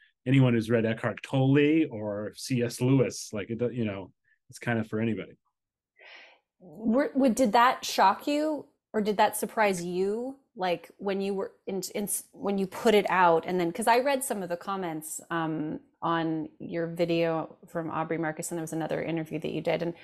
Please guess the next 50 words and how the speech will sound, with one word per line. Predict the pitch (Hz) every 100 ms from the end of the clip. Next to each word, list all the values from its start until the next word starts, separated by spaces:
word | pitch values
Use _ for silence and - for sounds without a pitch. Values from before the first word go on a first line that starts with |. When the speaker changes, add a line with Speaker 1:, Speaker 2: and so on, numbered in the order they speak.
| - _ -
Speaker 2:
I | 190
read | 190 196 190
some | 185 170
of | 165
them | 160
that | 160
were | 160 156
like, | 156 156
you | 170
know, | 165 -
"This, | 185 180 -
this | - 175
helped | - 175 -
me | 170
so | 170 - - 165 165
much | 160 160 - - - - -
understand | - 185 170 165 151 170
Speaker 1:
It | 170
Speaker 2:
my | 175
upbringing | 247 247 240 214 202
better." | 185 180 180 180 175 _ _
Was | 208
that | 208 208
what, | 220 - _ _
was | - 143 - 214
that | 214
expected, | 214 - 285 294 415 403 330
or | 202 180 185 - _ _
was | 180
it | 180 -
a | 202
Speaker 1:
It | 220
was, | -
Speaker 2:
little |
bit | -
Speaker 1:
I |
was | 190
definitely | 277 349 214
Speaker 2:
surprising? | 127 190
Speaker 1:
hoping | 180 156 131 107
for | - 127 101
it | 90 - _
to | - 113
h-, | - 131 -
to | -
hit | - 120 -
Christians. | - 104 - 95 87 87 - - _ -
Um, | 107 98 92 87 90 - -
I | 101
think, | - 131 -